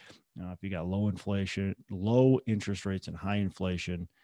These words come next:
uh, that's a recipe for success. And if you can get into a property for a decent price, uh, and, and capitalize on that, I think y-, you've got a really good thing going on.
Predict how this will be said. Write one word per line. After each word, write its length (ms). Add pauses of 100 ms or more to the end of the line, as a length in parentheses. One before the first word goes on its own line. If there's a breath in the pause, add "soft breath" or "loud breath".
(440)
uh, 300
that's 220
a 60
recipe 560
for 180
success. 720 (380 soft breath)
And 300
if 160
you 140
can 180
get 200
into 260
a 20
property 480
for 240
a 80 (140)
decent 440
price, 520 (440)
uh, 240
and, 460
and 200
capitalize 600
on 160
that, 300
I 80 (100)
think 340 (140)
y-, 80
you've 400
got 200
a 60
really 380
good 180
thing 160
going 240
on. 220